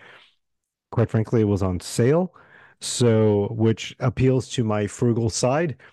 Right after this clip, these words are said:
And I love Nitro Cold Brew, so I was very excited to try this out. And before I try it out, let's see how they describe it on their website. It says, "Our award-winning," I don't know what awards it won, but it says award-winning.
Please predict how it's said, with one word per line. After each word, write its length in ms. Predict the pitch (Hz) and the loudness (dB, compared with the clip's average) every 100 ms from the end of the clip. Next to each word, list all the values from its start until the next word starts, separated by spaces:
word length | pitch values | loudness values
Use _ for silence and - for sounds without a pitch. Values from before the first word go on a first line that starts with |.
| _ _ - | _ _ -4
And 200 | 117 120 | -2 0
I 100 | 113 | 0
love 480 | 117 127 139 127 | 0 0 0 -2
Nitro 640 | 147 120 110 120 123 135 127 | -2 0 0 0 0 -2 -2
Cold 600 | - - 127 123 117 101 | -4 -4 0 0 -2 -2
Brew, 300 | 131 156 135 | 0 4 2
so 160 | - 120 | 2 0
I 20 | |
was 160 | 113 98 | 0 0
very 340 | 120 151 220 | 0 2 2
excited 540 | 185 - 120 113 110 - - - - | -2 0 0 2 0 -4 -18 -20 -8
to 80 | - | -6
try 240 | - 127 | 0 0
this 180 | 113 101 | 2 -2
out. 160 | 104 92 _ _ _ - 143 | -4 -6 _ _ _ -6 0
And 280 | 139 143 | 4 4
before 280 | 135 - 185 | 2 0 0
I 60 | 180 | 0
try 200 | - 151 | 0 0
it 60 | |
out, 240 | 165 135 - - - - - 120 | 0 -4 -10 -20 -20 -20 -6 0
let's 400 | 117 135 180 - | 2 2 0 -8
see 640 | - 165 175 156 147 127 - - | -6 -2 0 2 0 -4 -12 -6
how 220 | 139 147 | 0 2
they 160 | 135 139 | 2 2
describe 480 | 131 - 135 120 | 0 0 0 0
it 80 | 127 - | -2 0
on 420 | 123 120 120 107 | 0 2 2 0
their 200 | 113 113 | 2 2
website. 760 | 107 107 107 104 - 101 92 107 | 2 2 0 -2 -2 0 -2 -2
It 140 | 107 | -4
says, 440 | - 147 143 117 - - - - | -2 0 2 2 -2 -20 -16 -2
"Our 240 | 135 180 170 | 2 4 4
award-winning," 1400 | 123 123 165 196 185 156 143 113 139 143 104 127 135 _ | 4 4 4 4 2 0 0 2 4 4 0 -2 -6 _
I 60 | 113 | -4
don't 120 | 107 | -2
know 60 | 98 | 0
what 140 | 92 | 0
awards 400 | 92 90 90 85 | -2 0 -2 -4
it 160 | - 95 | -4 -2
won, 300 | 92 87 82 | 0 -2 -2
but 160 | 87 | -2
it 100 | 87 | -4
says 180 | - 95 | -2 -2
award-winning. 600 | 90 90 90 95 95 85 | -2 -2 -2 -2 -2 -6